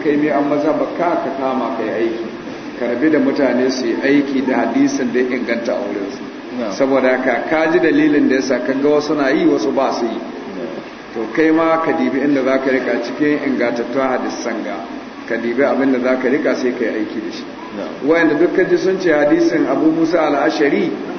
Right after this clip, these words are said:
Speaker 1: yana da rauni, hadisin Abi Burda kenan. Ka ji sun ce yana da rauni, waccan tsohon hanya da Maliki ya ce bata inganta ba. Ita sun ka bi, to Maliki ya ce ba ita ta ba hadisin ya biyo. Maliki ya ce ba ita ta hadisin ya biyo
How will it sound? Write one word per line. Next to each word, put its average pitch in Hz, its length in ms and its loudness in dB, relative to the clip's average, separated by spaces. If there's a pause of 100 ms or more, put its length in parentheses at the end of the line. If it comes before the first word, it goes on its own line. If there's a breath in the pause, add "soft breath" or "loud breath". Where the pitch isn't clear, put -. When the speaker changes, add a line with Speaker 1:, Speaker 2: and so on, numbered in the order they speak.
(260)
Speaker 1:
yana 165 420 4
da 147 180 2
rauni, 147 320 4
hadisin 151 480 2
Abi 127 240 2
Burda 139 480 2
kenan. 107 320 -4 (400)
Ka 156 140 0
ji 165 100 2
sun 170 240 2
ce 156 140 2
yana 151 320 4
da 131 100 0
rauni, 131 320 2
waccan 165 420 2
tsohon 156 460 2
hanya 160 240 2
da 139 80 -2
Maliki 143 420 0
ya 135 60 2
ce 143 140 -2
bata 127 200 0
inganta 123 420 0
ba. 107 180 -2 (340)
Ita 151 160 2
sun 165 220 2
ka 156 100 2
bi, 135 120 2
to 139 120 4
Maliki 160 400 4
ya 147 120 4
ce 143 120 2
ba 131 160 2
ita 139 140 0
ta 143 120 2
ba 127 160 2
hadisin 127 300 -2
ya 113 60 -4
biyo. 104 260 -2 (720)
Maliki 180 500 4
ya 156 200 4
ce 156 160 2
ba 139 180 2
ita 180 160 0
ta 160 160 0
hadisin 143 400 2
ya 120 80 0
biyo 117 260 -2